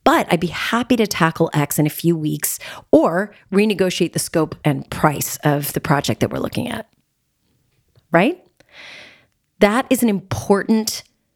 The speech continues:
formula, message for you to internalize. You validate that the assignment is important that they're giving you. You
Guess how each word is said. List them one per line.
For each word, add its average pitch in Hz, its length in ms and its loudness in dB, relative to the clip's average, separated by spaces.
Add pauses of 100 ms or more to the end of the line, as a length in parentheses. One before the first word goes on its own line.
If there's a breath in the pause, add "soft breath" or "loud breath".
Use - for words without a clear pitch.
(220)
formula, 202 960 0 (480)
message - 840 0
for - 180 4
you 170 160 2
to 165 140 0
internalize. 156 760 -2 (380 loud breath)
You 170 140 2
validate 185 800 2
that 185 160 2
the 175 80 2
assignment 160 420 2
is 175 100 -4
important 160 440 0
that 156 120 -2
they're 165 140 2
giving 143 300 -2
you. 147 260 -4 (1160 loud breath)
You 160 480 0